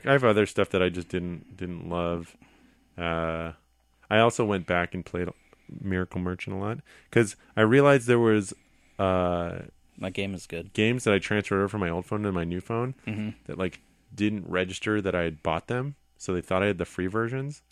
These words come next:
Speaker 2: Oh.
Speaker 1: So I had to, like,
Speaker 2: You, you can restore purchase
Speaker 1: You
Speaker 2: or
Speaker 1: can. It's
Speaker 2: Yeah.
Speaker 1: just I had to do that, and so I was doing that for some of my game, and I was like, "Man, I really loved Miracle
Speaker 2: <laughs>
Speaker 1: Merchant."
Speaker 2: Yeah,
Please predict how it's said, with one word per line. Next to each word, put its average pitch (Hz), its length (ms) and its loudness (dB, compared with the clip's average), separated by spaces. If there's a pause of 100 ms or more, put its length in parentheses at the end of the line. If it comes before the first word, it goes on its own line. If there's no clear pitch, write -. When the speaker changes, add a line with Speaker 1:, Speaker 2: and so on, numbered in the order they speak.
(180)
Speaker 2:
Oh. 120 300 0
Speaker 1:
So 104 120 4
I 92 80 6
had 95 160 2
to, 92 60 0
like, 87 400 -2 (300)
Speaker 2:
You, 104 120 -12 (100)
you 123 140 -6
can 117 220 -2
restore 110 340 -4
purchase 143 440 -6
Speaker 1:
You 143 120 0
Speaker 2:
or 143 40 -8
Speaker 1:
can. 92 340 4
It's 90 60 -8
Speaker 2:
Yeah. 104 80 2
Speaker 1:
just 98 200 0
I 98 80 6
had 104 100 4
to 95 80 4
do 92 160 0
that, 107 140 4
and 101 120 -2
so 95 120 0
I 90 40 4
was 85 100 0
doing 92 240 0
that 95 140 -4
for 95 100 -12
some 95 120 -6
of 95 40 -4
my 95 80 -2
game, 104 180 -4
and 101 100 -4
I 87 40 -2
was 82 120 -8
like, - 140 -18
"Man, 123 220 -8
I 98 60 -8
really 120 260 -6
loved 90 260 -2
Miracle 85 380 -4
Speaker 2:
<laughs> - 0 -
Speaker 1:
Merchant." 82 340 -6
Speaker 2:
Yeah, 101 240 -4